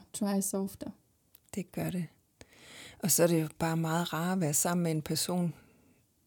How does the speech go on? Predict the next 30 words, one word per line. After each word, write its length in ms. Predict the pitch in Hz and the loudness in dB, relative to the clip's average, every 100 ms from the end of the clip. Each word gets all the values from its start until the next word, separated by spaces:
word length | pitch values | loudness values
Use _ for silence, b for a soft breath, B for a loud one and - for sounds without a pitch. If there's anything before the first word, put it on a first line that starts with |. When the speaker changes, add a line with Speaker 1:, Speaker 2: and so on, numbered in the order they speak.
| _ _ _ - | _ _ _ -2
Speaker 2:
der 100 | 160 | 0
tør 500 | - - 147 147 b b b _ | 0 -2 0 -2 b b b _
vise, 440 | 160 165 160 156 139 b b - | -4 -2 -4 -6 -8 b b -10
"Nu 80 | |
bruger 200 | 170 175 | -6 -4
jeg 100 | 175 | -2
ordet 220 | - 160 156 | 0 -2 -2
tør 220 | - 165 | -2 -4
igen." 340 | 165 156 165 b b b b b _ | -4 -4 -6 b b b b b _
Men 300 | - 180 175 147 b _ _ - | -4 0 -2 -4 b _ _ 0
er 180 | 208 220 | 4 4
sårbar, 720 | - 202 196 190 151 160 147 - _ | 4 2 2 4 2 2 -4 -14 _
fordi 340 | - - 190 180 | -6 -2 0 2
det 160 | 190 | 0
gør, 140 | 196 185 | 2 2
at 80 | |
så 120 | - 190 | 0 -4
kan 160 | 202 | -4
man 140 | 180 180 | -4 -4
også 160 | 190 | -2
selv 320 | - 226 214 | 0 0 -2
få 160 | 202 196 | -2 -4
lov 280 | 175 160 165 - b b b b b b b b _ - - | -2 0 -2 -6 b b b b b b b b _ -20 -8
at 140 | 175 | -2
vise 220 | 175 160 - | 0 0 2
den 180 | 156 | 2
side, 420 | 156 - 160 170 - | 2 2 2 0 -2
eller 140 | 147 | -2
sin 240 | 151 156 | -2 -2
usikkerhed, 680 | 156 165 - 143 156 147 139 | 0 0 -2 -2 0 0 -2